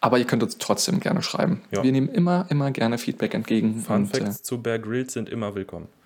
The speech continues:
Speaker 1: Absolut. <laughs> Haut raus, haut raus. Aber zu, von Bear Grylls, äh, zurück zur
Speaker 2: <laughs>
Speaker 1: Bekleidung.
Speaker 2: Ja.
Speaker 1: Was kommt über die Hosen oder Röcke?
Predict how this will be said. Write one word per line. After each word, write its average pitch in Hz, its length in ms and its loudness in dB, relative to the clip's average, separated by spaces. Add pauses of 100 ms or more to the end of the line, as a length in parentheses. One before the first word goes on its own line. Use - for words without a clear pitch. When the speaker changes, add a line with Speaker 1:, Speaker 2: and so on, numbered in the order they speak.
(400)
Speaker 1:
Absolut. 107 1000 4 (100)
<laughs> - 100 -8
Haut 110 200 2
raus, - 400 2
haut - 220 -4
raus. 117 300 -2 (1200)
Aber 131 180 6
zu, - 120 -2
von 156 360 4
Bear 139 140 6
Grylls, 147 400 4
äh, 127 280 4
zurück 156 420 2
zur 127 260 6 (300)
Speaker 2:
<laughs> - 200 0
Speaker 1:
Bekleidung. 135 580 4 (400)
Speaker 2:
Ja. 98 240 0 (600)
Speaker 1:
Was 127 220 4
kommt 143 300 4
über 147 320 6
die 127 340 4 (200)
Hosen 117 520 4 (360)
oder 110 300 4
Röcke? 117 340 4